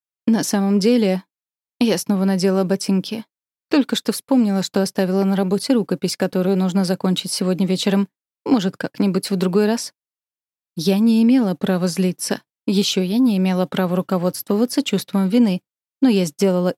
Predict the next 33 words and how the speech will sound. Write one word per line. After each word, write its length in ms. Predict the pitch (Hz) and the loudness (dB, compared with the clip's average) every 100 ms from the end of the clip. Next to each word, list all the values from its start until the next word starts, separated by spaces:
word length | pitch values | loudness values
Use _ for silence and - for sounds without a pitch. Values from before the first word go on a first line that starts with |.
| - | -2
и 100 | 214 | -4
то, 280 | - 190 | 0 -2
и 80 | 175 | 0
другое, 520 | 170 254 233 180 190 - _ | -2 0 0 0 -2 -6 _
двинувшись 640 | 170 185 185 190 - 226 | -4 0 0 -2 -6 -8
к 80 | - | -12
входной 420 | - 190 180 185 | -8 -4 -2 -2
двери. 400 | 170 185 180 190 - _ _ _ _ | 0 0 0 -2 -4 _ _ _ _
Она 220 | 233 226 | 0 2
захлопнулась 720 | 196 185 - 196 - 190 185 - | 2 -2 -4 -6 -2 -2 -2 0
у 40 | |
меня 220 | 190 185 | 0 0
за 100 | 175 | -2
спиной. 480 | 175 - 190 185 185 _ _ _ _ | -4 -2 0 0 -4 _ _ _ _
В 80 | _ | _
коридоре 440 | - 202 185 190 185 | -2 0 2 0 0
я 100 | 185 | -2
слышала, 440 | - 190 - 220 | -2 -2 0 -2
как 260 | - 185 - | -2 -6 -2
няня 600 | 240 226 208 233 247 180 - - | 2 4 4 2 2 0 -4 -2
орёт 360 | 214 185 175 | 0 0 -2
на 120 | 190 | -4
полную 420 | 180 190 185 196 214 | -2 -2 0 0 0
громкость. 580 | 208 185 170 196 - - _ _ _ | 0 0 -2 -6 -6 -20 _ _ _
Гнусавый 500 | 196 196 190 180 180 | -2 0 0 -2 -2
голос 420 | 180 180 185 - - _ | 0 0 -2 -4 -14 _
Френ 420 | - 185 190 180 | -6 -2 -2 -2
Дрешер 500 | 165 185 - 233 220 _ _ _ | -2 -2 -2 -6 -8 _ _ _
зазвенел 580 | - 196 180 175 196 185 | -2 0 0 0 0 0
у 40 | 185 | 0
меня 240 | 185 185 | 0 -2
в 40 | |
ушах. 420 | 180 - 196 - | -4 -6 -6 -10